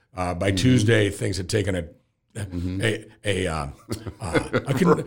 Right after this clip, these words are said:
Speaker 1: a concerning turn for the worse.
Speaker 2: <laughs> Right,
Speaker 1: 'Cause I don't,
Speaker 2: exactly.
Speaker 1: like I say, I don't think there's ever a time when coughing
Speaker 2: Coughing
Speaker 1: up
Speaker 2: up blood
Speaker 1: blood
Speaker 2: is good or
Speaker 1: is an indication that things are
Speaker 2: benign.
Speaker 1: going well.
Speaker 2: Right,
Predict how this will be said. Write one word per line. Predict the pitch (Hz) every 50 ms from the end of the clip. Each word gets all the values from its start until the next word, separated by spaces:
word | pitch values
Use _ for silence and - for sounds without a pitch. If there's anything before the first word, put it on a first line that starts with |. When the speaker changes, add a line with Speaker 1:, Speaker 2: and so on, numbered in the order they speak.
| - -
Speaker 1:
a | - 208
concerning | - 247 - - - 226 254 269 311 302 285
turn | - 160 220 233 226
for | - - 190
the | 160
worse. | 147 156 170 156 147
Speaker 2:
<laughs> | 156 156 156 160
Right, | 156 143
Speaker 1:
'Cause | 123 113 -
I | - -
don't, | - 202 -
Speaker 2:
exactly. | -
Speaker 1:
like | - 156
I | 160
say, | 147 143 127 - - - - -
I | 110
don't | 107 104 - 131 135 139 147 143
think | 139 135 135 131 117 -
there's | 117 104 98 107
ever | 120 110 120 117 120 117
a |
time | 110 - 117 117 113 110 107 104 98 - - - - _ _ -
when | 101 104 107 104 101
coughing | - - 98 113 113 104 127
Speaker 2:
Coughing | 120 117 113 110 110
Speaker 1:
up |
Speaker 2:
up | 110
blood | 127 127 123 117
Speaker 1:
blood | 110 110
Speaker 2:
is | 107 107
good | - - 113 110 110 117 117 123
or | 107 95
Speaker 1:
is | - 156 175
an | 175
indication | 185 196 190 175 - 190 190 - - -
that | - -
things | 127 120
are | - 113 113 113 -
Speaker 2:
benign. | -
Speaker 1:
going | 165 160 160 160 156 156
well. | 175 196 - - - -
Speaker 2:
Right, | 107 110 107 107 107 -